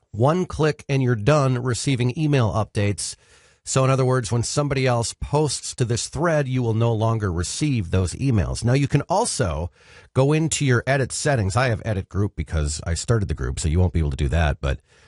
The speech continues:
uh, let's go to edit settings. As you can see, it says email notifications to Terry at universalvoicetalent dot com. All you have to do is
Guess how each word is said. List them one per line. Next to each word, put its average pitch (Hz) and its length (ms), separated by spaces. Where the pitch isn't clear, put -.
uh, 76 260
let's 110 200
go 123 180
to 104 300
edit 107 380
settings. 69 840
As 104 180
you 107 60
can 101 140
see, 127 360
it 110 80
says 107 320
email 139 300
notifications 127 760
to 101 100
Terry 117 380
at 98 80
universalvoicetalent 90 1040
dot 78 220
com. 135 420
All 80 120
you 76 120
have 76 220
to 76 80
do 98 380
is 67 400